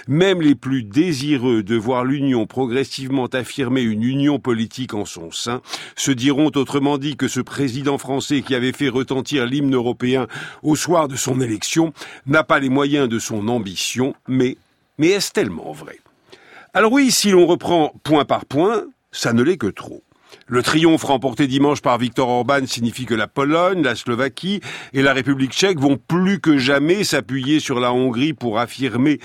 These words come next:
leur souverain-, les souverainismes de l'Europe centrale. Très majoritairement libérale, l'Europe du Nord va continuer d'exiger le complet équilibre des comptes publics avant d'accepter le moindre investissement commun. L'Italie va rester longtemps sans gouvernement ou pire encore rejoindre les souverainistes d'Europe centrale.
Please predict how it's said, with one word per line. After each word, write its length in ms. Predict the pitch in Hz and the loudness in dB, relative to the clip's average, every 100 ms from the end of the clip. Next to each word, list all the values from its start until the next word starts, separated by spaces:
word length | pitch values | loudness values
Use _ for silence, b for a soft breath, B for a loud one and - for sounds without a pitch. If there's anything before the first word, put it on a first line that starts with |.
| B B | B B
leur 280 | 120 131 - | 0 0 0
souverain-, 320 | 151 131 139 135 | 0 0 0 0
les 160 | 135 | 0
souverainismes 640 | 123 143 131 135 143 117 | 2 0 0 0 -2 -2
de 80 | 107 | -2
l'Europe 260 | 110 110 113 | 0 -2 -4
centrale. 580 | 147 147 - 185 202 185 B B B | -4 -4 0 0 0 -4 B B B
Très 200 | - 175 | -2 2
majoritairement 720 | 170 175 170 170 175 156 156 | 4 4 4 2 2 2 2
libérale, 680 | 151 147 156 160 190 214 214 | 0 2 2 4 2 2 2
l'Europe 320 | 147 139 143 | 4 4 2
du 140 | 135 147 | 2 2
Nord 260 | 170 151 | 2 2
va 140 | 135 120 | 0 0
continuer 640 | 143 135 147 143 151 165 | 0 0 0 0 2 2
d'exiger 600 | 131 120 120 147 127 165 | 0 -2 -2 -2 0 2
le 120 | 123 | 2
complet 440 | 113 147 131 143 127 | 0 -2 0 -2 0
équilibre 480 | 135 - 139 151 117 | -2 -2 -4 -4 -2
des 120 | 123 | -2
comptes 240 | 131 139 | 0 -2
publics 420 | 127 131 131 156 - 175 B | -2 -4 -2 -6 -6 -14 B
avant 300 | 139 139 147 | 0 2 2
d'accepter 460 | 147 - 139 175 | 0 0 0 4
le 140 | 151 131 | 4 4
moindre 680 | 135 143 151 170 170 139 131 | 4 6 6 4 2 2 0
investissement 720 | 123 127 - 131 - 135 131 | 0 -2 -4 -8 -4 -2 0
commun. 340 | 175 202 220 B B B | 0 2 2 B B B
L'Italie 720 | 151 180 202 190 180 180 185 | -2 0 0 2 2 2 2
va 180 | 151 139 | 2 2
rester 460 | 147 151 - 170 | 2 0 0 2
longtemps 500 | 156 156 170 - 175 | 4 4 2 2 0
sans 180 | 156 160 | 0 0
gouvernement 460 | 139 143 151 160 165 | 0 2 2 4 4
ou 120 | 131 | 2
pire 320 | 113 156 156 | 2 0 2
encore 400 | 143 135 165 143 | 2 0 0 0
rejoindre 600 | 117 151 151 135 160 143 123 | 2 4 4 2 2 2 0
les 120 | 127 | -2
souverainistes 600 | - 127 131 135 147 104 | -2 -2 0 0 -2 -2
d'Europe 280 | 117 110 - | -2 -4 -6
centrale. 500 | 101 98 - 139 | -8 -6 -4 -4